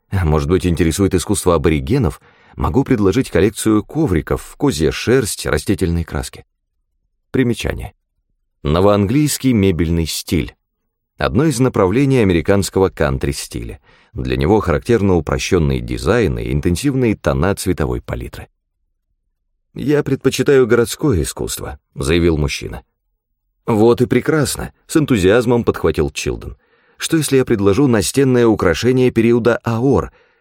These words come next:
Почтовое панно, дерево, четыре секции с портретом Горация Грилли. Просто мечта коллекционера». Примечание. Аор. Администрация общественных работ.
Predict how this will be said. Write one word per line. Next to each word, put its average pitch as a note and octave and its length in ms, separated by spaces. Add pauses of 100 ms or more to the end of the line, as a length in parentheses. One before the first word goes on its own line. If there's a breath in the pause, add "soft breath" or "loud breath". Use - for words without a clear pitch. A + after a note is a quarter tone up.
(120 soft breath)
Почтовое G#2+ 520
панно, D2+ 540
дерево, A2+ 560
четыре C3+ 440
секции C#3+ 520
с - 80
портретом A#2+ 640
Горация A#2+ 640
Грилли. A2+ 440 (540 soft breath)
Просто D3 360
мечта B2 500
коллекционера». F2 680 (1000)
Примечание. G2+ 640 (720)
Аор. G2 460 (580)
Администрация G2 920
общественных F#2 640
работ. C2+ 460